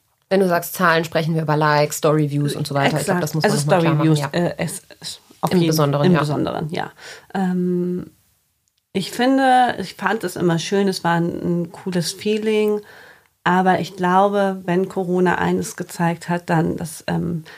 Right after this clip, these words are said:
Speaker 2: doch in Zukunft auch sehr viel digital stattfinden wird und man muss auch fairerweise dazu sagen,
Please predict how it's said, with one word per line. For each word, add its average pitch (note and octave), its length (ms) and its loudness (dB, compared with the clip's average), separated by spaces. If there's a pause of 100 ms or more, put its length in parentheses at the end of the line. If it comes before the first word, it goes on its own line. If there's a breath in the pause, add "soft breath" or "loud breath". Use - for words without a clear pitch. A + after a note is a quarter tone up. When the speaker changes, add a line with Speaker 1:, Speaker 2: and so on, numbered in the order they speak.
(120 loud breath)
Speaker 2:
doch E3+ 160 -2
in E3+ 120 -2
Zukunft F3+ 560 -2
auch E3+ 260 -4 (220 loud breath)
sehr F#3 280 2
viel F3+ 540 0 (320 loud breath)
digital G3+ 760 2 (500)
stattfinden G3+ 600 0
wird G3+ 280 0
und G3 160 2
man F#3 100 4
muss F#3 200 0
auch E3 80 -6
fairerweise F#3+ 560 -2
dazu - 260 -4
sagen, F#3 600 2